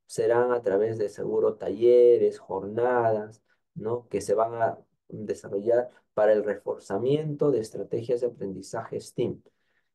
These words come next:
con énfasis en la motivación. O sea que probablemente también va ahí, no, no lo sé, es, eso justamente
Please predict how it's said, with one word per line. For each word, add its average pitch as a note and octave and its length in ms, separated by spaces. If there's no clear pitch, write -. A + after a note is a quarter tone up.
con A2+ 240
énfasis D3+ 680
en A2+ 160
la G#2 100
motivación. G2+ 840
O - 80
sea B2 180
que B2 100
probablemente B2+ 720
también A#2+ 460
va A#2 300
ahí, A#2+ 400
no, A2 280
no B2+ 320
lo A#2+ 120
sé, A#2+ 320
es, - 200
eso C#3+ 480
justamente G#3 680